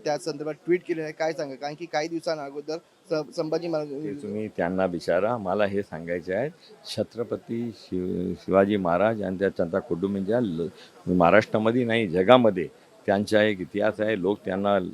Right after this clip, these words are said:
Speaker 2: आदर करतात आणि आम्ही पण त्यांना आदर करतो. ते कशाला ते त्या-, त्यावेळी सांगितलं, आज कशाला ट्विट केलं, पण छत्रपती शिवाजी महाराजच्या आमच्या मनामध्ये लय प्रेम आहे, लय आदर आहे आणि सर्वां-, सर्वां-, सर-, सर्व लोक त्यांचा आदर करतात.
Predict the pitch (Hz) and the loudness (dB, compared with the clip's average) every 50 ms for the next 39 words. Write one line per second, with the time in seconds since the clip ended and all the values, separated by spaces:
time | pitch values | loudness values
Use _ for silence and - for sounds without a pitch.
0 | - - 76 85 87 101 120 110 98 104 98 - - 113 113 131 127 - - - | -10 -6 -6 2 6 8 6 8 6 2 0 2 4 4 4 2 2 -4 -14 -18
1 | - - - 110 120 120 110 117 143 156 147 143 131 117 120 113 107 107 101 95 | -16 -8 -4 -2 0 2 2 2 2 2 2 0 0 0 0 0 0 0 0 0
2 | 92 104 95 92 101 95 92 90 120 147 170 - - - - - - - 101 - | 2 0 0 0 -2 -4 -2 -2 -2 -2 -2 -4 -8 -18 -20 -20 -16 -10 -4 -2
3 | 110 107 - 131 131 139 143 123 - - 120 131 139 - _ _ - 110 98 95 | -2 2 4 4 4 4 2 0 0 4 4 4 4 4 _ _ 0 0 2 2
4 | 92 - 110 107 117 123 131 139 - 131 120 127 131 127 127 131 131 123 127 127 | 4 6 8 8 8 8 6 4 4 2 2 2 4 4 4 6 6 8 6 6
5 | 120 117 107 120 127 127 120 120 131 120 104 - 120 127 139 170 214 - - - | 6 4 2 2 2 0 0 0 -2 -4 -2 0 0 2 4 4 2 2 -2 -20
6 | - - - 113 117 120 - - - - - 120 95 - - 135 120 131 120 135 | -20 -8 -4 -2 -2 -2 -4 -8 -12 -4 0 0 0 2 0 0 0 0 0 0
7 | 135 101 104 113 107 113 110 117 110 107 98 98 98 107 113 113 - - 113 117 | 0 2 4 4 4 4 4 0 0 0 0 0 2 0 0 -2 -2 -2 0 0
8 | 135 165 185 - - - _ _ - 98 113 107 - 127 113 107 107 104 110 117 | 0 0 -2 -6 -12 -20 _ _ -2 -2 -2 2 4 4 4 4 4 2 2 2
9 | 113 113 110 110 123 120 104 92 90 104 117 123 120 - - 107 110 113 113 113 | 2 0 0 0 0 -2 0 2 6 6 6 6 6 4 6 6 6 4 4 2
10 | 117 117 113 98 92 117 131 120 101 98 98 107 107 104 117 143 190 214 - _ | 0 0 0 2 4 6 6 6 6 4 2 2 2 2 2 0 0 -2 -6 _
11 | _ _ _ _ - - 110 139 180 185 - 170 151 147 160 165 160 160 151 139 | _ _ _ _ -6 -2 0 0 0 6 8 10 12 12 12 10 10 8 2 -4
12 | 123 113 - - 131 127 135 143 147 147 143 143 127 107 101 - 139 139 131 127 | -8 0 6 8 8 8 8 6 2 0 -2 -6 -8 -10 0 6 8 8 8 8
13 | 120 113 - 127 127 131 151 160 147 135 127 117 - - 127 123 123 147 135 117 | 4 2 4 6 6 8 8 6 8 6 4 4 4 2 2 4 8 8 8 8
14 | 107 113 98 92 87 80 - 73 | 6 4 0 -2 -6 -8 -8 -12